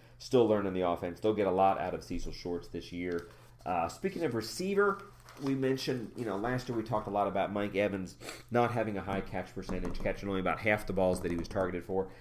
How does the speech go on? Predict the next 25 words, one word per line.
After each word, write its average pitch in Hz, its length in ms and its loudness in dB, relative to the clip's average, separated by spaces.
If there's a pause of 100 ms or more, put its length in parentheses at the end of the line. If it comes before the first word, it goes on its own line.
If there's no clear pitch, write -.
(140)
He 185 140 4
had - 140 10
five 131 420 2
catches 117 420 0
on 92 160 -4
seven 101 400 -2
targets 87 440 -4
today. 78 340 -6
Did 95 120 -4
a 90 40 -4
really 107 280 0
good 95 180 -4
job 95 320 0
with 92 140 -2
that. 92 340 0 (420)
Uh, 85 240 2
that's 107 200 0
a 95 60 -6
seventy 117 400 0
percent 98 340 -6
catch 90 280 -4
rate. 87 160 -2
That's 98 220 0
really 95 220 0
strong. 87 420 -4